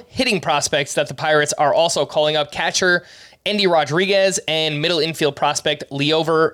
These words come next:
Peguero. And Endy Rodriguez, we know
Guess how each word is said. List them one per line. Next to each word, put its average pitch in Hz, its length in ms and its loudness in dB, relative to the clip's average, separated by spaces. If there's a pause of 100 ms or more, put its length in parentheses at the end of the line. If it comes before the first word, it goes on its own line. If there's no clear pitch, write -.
(140)
Peguero. 127 880 0 (300)
And 147 280 -2
Endy 196 200 0
Rodriguez, 165 520 0
we 151 120 -2
know 156 320 2